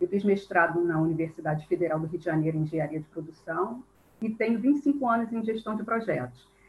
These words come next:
Três anos em gestão, planejamento, projetos e processos e os últimos três anos dedicados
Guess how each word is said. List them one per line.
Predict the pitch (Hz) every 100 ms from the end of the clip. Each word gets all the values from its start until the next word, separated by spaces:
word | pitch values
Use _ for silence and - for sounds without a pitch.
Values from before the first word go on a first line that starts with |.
| _
Três | - 196 170
anos | 185 185 180
em | 185
gestão, | 180 175 - 196 196
planejamento, | 180 175 175 156 170 160 - -
projetos | 160 156 151 - 156
e | 180
processos | 170 170 190 220 226 254 -
e | 220
os | 208
últimos | 262 254 247 -
três | 240 226
anos | 214 220 220
dedicados | 208 202 - 190 190